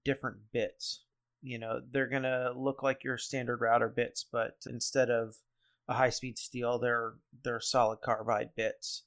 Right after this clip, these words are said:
They come with a flat bottom, a ball nose or a rounded bottom. They're tapered. I mean, there's, it's kinda endless and all different diameters. I mean, I personally have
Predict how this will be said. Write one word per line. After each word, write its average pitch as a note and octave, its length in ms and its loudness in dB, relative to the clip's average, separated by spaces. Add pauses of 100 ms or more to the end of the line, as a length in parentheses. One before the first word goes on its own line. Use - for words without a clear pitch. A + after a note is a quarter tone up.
(200)
They A2 320 -6
come A2+ 320 -2
with G#2+ 560 -4
a B2+ 80 -8
flat C#3 320 2
bottom, C3+ 640 8 (120)
a A2+ 140 -2
ball B2+ 640 6
nose B2+ 300 0
or A2 180 2
a G#2+ 60 2
rounded A#2 480 0
bottom. B2 640 4 (600)
They're G#2 300 -6
tapered. B2+ 760 0 (200)
I A2 160 -8
mean, G#2+ 240 -10
there's, A#2+ 600 -2 (120)
it's B2+ 160 -6
kinda C3+ 280 2
endless A#2 480 -4
and A2 260 -12 (560)
all C#3 160 12
different C3 300 2
diameters. A#2 800 0
I A2 60 -2
mean, G#2+ 300 -10
I A2+ 120 2
personally A#2 680 -4
have A2 440 0